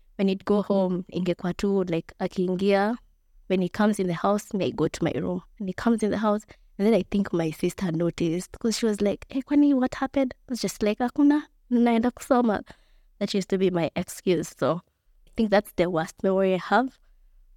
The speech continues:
for my childhood before I finished school.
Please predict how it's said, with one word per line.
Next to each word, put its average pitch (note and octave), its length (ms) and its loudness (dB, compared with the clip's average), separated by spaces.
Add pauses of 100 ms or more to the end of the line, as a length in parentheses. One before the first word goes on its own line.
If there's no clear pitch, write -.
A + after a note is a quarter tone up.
for E3+ 160 2
my E3+ 840 -2 (160)
childhood F3 580 -2
before E3+ 500 0 (300)
I G3 60 -2
finished - 480 -2 (100)
school. D#3 340 2